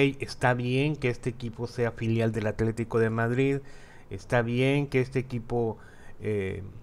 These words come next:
pues ahora sí que, que, que fichen, eh, por su filosofía, porque, pues, tienen sangre española, pero no me vengan a que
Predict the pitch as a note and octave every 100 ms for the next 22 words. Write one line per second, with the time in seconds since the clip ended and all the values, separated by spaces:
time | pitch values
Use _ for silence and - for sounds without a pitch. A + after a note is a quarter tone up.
0 | - - - B2 C3 B2+ C3 C3+ C3 C3
1 | A#2+ G#2+ - - - - - - - A2
2 | F#2+ - - A#2 C3+ B2+ C#3+ B2+ A2+ -
3 | - - A#2+ A2 A#2+ - B2 A2+ A#2+ F#2+
4 | A2 C#3+ A#2+ A2+ B2 G#2+ - D#3 C#3+ B2+
5 | B2 G#2+ D3 - - - B2 B2+ A#2 B2+
6 | B2 A#2 - B2+ C#3+ C#3 C#3+ - - -
7 | - - F#3 G3+ G#3+ F3+ F3 D#3 D3 C3
8 | C3+ B2 A#2+ A#2 A2+